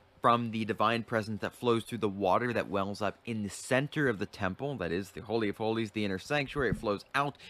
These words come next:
gives life to the fish. And when you realize that that image is related to Sodom and Gomorrah, it's related to the, the inversion of the judgment of the five cities of the plain, implicitly through the reference to the Dead Sea in Ezekiel forty-seven, explicitly through Isaiah nineteen, which refers to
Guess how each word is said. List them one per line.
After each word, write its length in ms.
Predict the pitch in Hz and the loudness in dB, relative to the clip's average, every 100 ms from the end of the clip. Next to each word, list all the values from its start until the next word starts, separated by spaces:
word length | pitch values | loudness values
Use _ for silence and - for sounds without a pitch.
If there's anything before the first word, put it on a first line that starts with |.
| - | -8
gives 180 | 113 98 | -6 -2
life 300 | 117 131 131 | 2 2 0
to 80 | 87 | -8
the 100 | 80 | -12
fish. 360 | - 120 147 | -4 -4 -2
And 100 | 120 | -4
when 80 | 117 | -2
you 100 | 123 | -2
realize 420 | 110 147 165 131 | 0 0 4 4
that 120 | 117 110 | 2 0
that 160 | 104 - | 0 0
image 380 | 185 160 131 | 0 2 0
is 240 | - 120 110 - - | 0 -2 -2 -8 -6
related 600 | 113 117 117 117 110 107 | -2 2 4 4 2 -2
to 240 | - 110 104 | -2 -2 0
Sodom 340 | 117 98 92 | 2 2 0
and 140 | 92 | -4
Gomorrah, 520 | 101 117 147 151 147 143 | -4 0 4 6 6 4
it's 120 | 113 | 0
related 400 | 110 107 98 98 | -2 -2 -4 -10
to 80 | 98 | -8
the, 180 | 92 95 - - - - | -8 -8 -14 -20 -14 -2
the 260 | 101 98 | 0 0
inversion 580 | 107 104 117 147 139 123 | 0 2 4 4 4 -2
of 80 | 101 | -6
the 60 | 98 | -4
judgment 400 | 107 104 107 92 | -2 -2 -4 -8
of 60 | |
the 60 | 87 | 0
five 240 | 101 95 | 4 4
cities 260 | - 90 87 | 2 -4 -6
of 40 | |
the 80 | - | -10
plain, 300 | - 101 113 | -6 -2 -2
implicitly 680 | 90 - 113 104 110 101 90 | -4 -4 -6 -4 -4 -6 -8
through 360 | - 95 92 90 - - - | -8 -4 -4 -6 -14 -18 -6
the 160 | 95 | -2
reference 720 | 90 90 90 - 87 87 - - | 0 0 0 -4 -6 -6 -10 -14
to 260 | - 92 82 | -10 -8 -6
the 100 | 85 | -4
Dead 260 | 85 73 | -4 -4
Sea 260 | - 92 76 | -6 -6 -6
in 40 | |
Ezekiel 400 | 78 71 64 57 - | -6 -10 -12 -12 -10
forty-seven, 520 | - - - 113 101 | -12 -6 2 2 2
explicitly 760 | 92 - 151 165 156 131 135 127 | -4 -2 4 6 6 0 0 0
through 260 | 117 95 | -2 -2
Isaiah 300 | 87 104 98 | -2 -2 -2
nineteen, 500 | 95 95 - 110 104 | -2 -4 -6 -6 -6
which 140 | - 92 | -8 -12
refers 400 | - 107 101 - | -4 0 0 -2
to 200 | 98 | -8